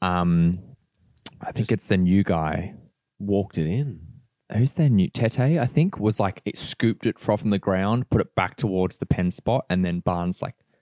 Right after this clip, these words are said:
Speaker 1: tapped it in, basically. It was just, like,
Speaker 2: Can't remember
Speaker 1: chaos,
Speaker 2: it
Speaker 1: like,
Speaker 2: exactly.
Speaker 1: yeah, just
Speaker 2: Yeah.
Speaker 1: headed back to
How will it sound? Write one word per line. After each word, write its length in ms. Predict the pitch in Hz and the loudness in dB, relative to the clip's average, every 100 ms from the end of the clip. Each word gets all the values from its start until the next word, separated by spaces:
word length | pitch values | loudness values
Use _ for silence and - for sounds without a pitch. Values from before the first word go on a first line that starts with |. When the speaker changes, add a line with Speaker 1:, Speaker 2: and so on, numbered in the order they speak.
| _ _ - | _ _ -2
Speaker 1:
tapped 260 | 92 - - | -2 -2 -2
it 80 | |
in, 120 | 82 80 | -2 0
basically. 680 | 73 - - - - - - _ _ _ _ _ _ _ - | -2 -4 -8 -6 -8 -8 -16 _ _ _ _ _ _ _ -2
It 40 | |
was 80 | 104 | 0
just, 160 | 117 - | 0 -2
like, 140 | 104 | -4
Speaker 2:
Can't 120 | - 110 | -4 -2
remember 220 | 107 98 90 | 0 2 2
Speaker 1:
chaos, 100 | 110 | 2
Speaker 2:
it 60 | 98 | 0
Speaker 1:
like, 160 | 98 92 | 0 -2
Speaker 2:
exactly. 440 | - 104 82 98 101 _ _ _ _ _ _ | -4 -4 -4 -6 -16 _ _ _ _ _ _
Speaker 1:
yeah, 240 | 139 85 - | 0 0 -2
just 160 | - - | -4 0
Speaker 2:
Yeah. 40 | 139 | 0
Speaker 1:
headed 220 | 131 107 | 0 0
back 220 | 110 - | -2 0
to 180 | 117 | -2